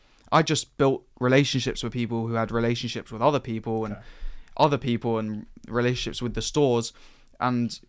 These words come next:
Speaker 1: you know, it was like, "Okay, let's work out a deal. I need this. I have the client. Can you get this?"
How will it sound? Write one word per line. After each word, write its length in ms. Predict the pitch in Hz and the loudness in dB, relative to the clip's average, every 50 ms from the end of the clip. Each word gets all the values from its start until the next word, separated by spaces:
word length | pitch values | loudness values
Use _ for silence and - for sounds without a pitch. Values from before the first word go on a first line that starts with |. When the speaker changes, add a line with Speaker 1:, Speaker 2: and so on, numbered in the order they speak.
| _ _ - | _ _ -6
Speaker 1:
you 120 | - 131 | -4 -2
know, 180 | 127 123 123 127 | 0 0 0 0
it 40 | |
was 160 | 123 120 123 131 | -2 -2 2 2
like, 260 | 123 120 110 - - - | 2 2 2 0 -2 -4
"Okay, 200 | 196 196 170 151 | -2 2 2 2
let's 180 | 160 160 - - | 2 2 2 2
work 180 | 160 151 151 | 0 2 2
out 100 | 156 139 | 2 0
a 60 | 143 | 0
deal. 380 | 135 143 160 135 110 98 73 - _ _ | 2 2 2 2 2 0 -4 -8 _ _
I 160 | - 127 147 160 | 4 4 6 6
need 220 | 160 147 127 - | 4 2 0 0
this. 240 | 120 120 135 - - | 0 0 0 0 0
I 120 | 123 135 | 0 2
have 140 | 147 143 127 | 0 0 -2
the 80 | - 117 | -4 -8
client. 440 | - - 117 113 117 123 143 - - _ - _ _ _ _ _ _ _ _ _ _ _ _ _ _ _ - - | -4 -2 0 0 2 0 0 -4 -8 _ -20 _ _ _ _ _ _ _ _ _ _ _ _ _ _ _ -16 -4
Can 160 | - 151 143 | 0 2 2
you 60 | 139 | 4
get 160 | 127 156 - - | 4 4 4 4
this?" 420 | 170 156 - - - - - | 2 2 2 0 -4 -6 -6